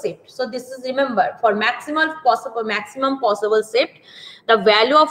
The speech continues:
phi is one eighty degree, and in that condition delta lambda becomes two into Compton wavelength. So these are the conditions, and following this equation, that is delta lambda equal to lambda c into one minus cos phi,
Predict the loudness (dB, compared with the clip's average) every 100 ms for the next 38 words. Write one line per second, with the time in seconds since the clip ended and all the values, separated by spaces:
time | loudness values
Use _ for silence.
0 | 4 6 6 4 -2 0 2 2 0 -2
1 | -4 0 2 2 2 2 2 2 0 2
2 | 0 2 -2 0 -2 2 0 2 2 2
3 | 0 0 -2 -2 -4 -6 -6 -10 0 2
4 | 2 -2 -2 0 0 0 -2 -2 -2 -2
5 | -2 -10 -2 -2 -2 -8 -20 _ _ -10
6 | -10 -10 _ _ _ _ -6 0 2 4
7 | 4 4 4 2 2 2 2 2 2 0
8 | 0 0 0 -4 -16 _ 2 2 4 0
9 | 0 0 0 2 4 4 2 -2 0 0
10 | 2 4 4 4 2 4 2 2 2 4
11 | 4 4 0 -2 -6 -4 -4 -2 2 2
12 | 4 2 2 -2 -4 0 0 0 -4 -2
13 | -2